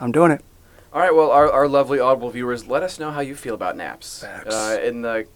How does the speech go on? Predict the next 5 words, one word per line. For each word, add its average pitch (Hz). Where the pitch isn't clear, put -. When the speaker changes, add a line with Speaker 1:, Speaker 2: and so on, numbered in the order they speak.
Speaker 2:
comments 131
below 120
or 101
Twitter 131
or 95